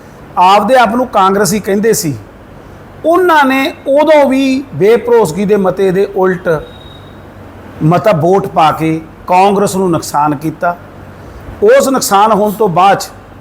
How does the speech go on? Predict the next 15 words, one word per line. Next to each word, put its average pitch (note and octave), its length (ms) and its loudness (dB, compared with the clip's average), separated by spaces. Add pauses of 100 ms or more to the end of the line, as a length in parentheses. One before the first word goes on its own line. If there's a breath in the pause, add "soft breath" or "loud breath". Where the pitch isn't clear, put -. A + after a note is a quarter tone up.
(180)
ਸਾਰਿਆਂ A#3 460 0
ਨੇ B3+ 100 0
ਲਿਖ F#3+ 240 -4
ਕੇ G#3 140 0
ਦਿੱਤਾ, G3 420 -4 (540)
ਜਿਸ F#3+ 220 -2
ਨੂੰ A3+ 140 0
ਮੈਂ A3+ 120 2
ਫਾਰਵਰਡ F3+ 500 0
ਕੀਤਾ G3 260 -2
ਪੰਜਾਬ F3 440 -2
ਪ੍ਰਦੇਸ਼ E3+ 340 -4
ਕਾਂਗਰਸ E3+ 340 -2
ਕਮੇਟੀ F3+ 380 -4
ਨੂੰ। F#3 140 -4